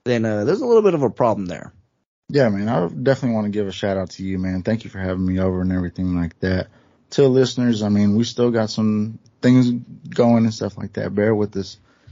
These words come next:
Speaker 2: We'll, we'll definitely get that, uh, historian shootout going. But
Speaker 1: Oh,
Speaker 2: yeah,
Speaker 1: yeah.
Speaker 2: just give us some time. So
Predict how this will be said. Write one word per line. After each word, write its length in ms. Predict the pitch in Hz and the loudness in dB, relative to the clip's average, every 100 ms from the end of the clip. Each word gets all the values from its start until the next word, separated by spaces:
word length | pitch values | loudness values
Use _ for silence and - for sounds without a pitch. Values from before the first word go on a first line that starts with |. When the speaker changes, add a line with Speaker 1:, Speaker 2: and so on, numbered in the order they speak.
| - | -12
Speaker 2:
We'll, 240 | - 92 90 | -6 -4 0
we'll 180 | 104 120 | 0 2
definitely 340 | 110 110 98 | 2 0 -2
get 180 | 95 - | -4 -4
that, 380 | 95 90 87 - _ _ _ _ - | -4 -2 -4 -10 _ _ _ _ -4
uh, 140 | 90 82 | -4 -4
historian 440 | 85 110 101 92 | -6 -2 -2 -2
shootout 420 | - 92 90 82 | -6 -6 -6 -6
going. 340 | 87 90 90 90 _ _ _ _ _ - | -4 -4 -4 -6 _ _ _ _ _ 0
But 100 | - | 4
Speaker 1:
Oh, 40 | |
Speaker 2:
yeah, 160 | 117 92 | 4 2
Speaker 1:
yeah. 40 | |
Speaker 2:
just 220 | 95 127 143 | -2 -6 -4
give 140 | 143 | -6
us 120 | 143 | -6
some 100 | 156 | -8
time. 300 | - 107 104 | -2 -2 -2
So 320 | 104 92 82 | -4 -6 -6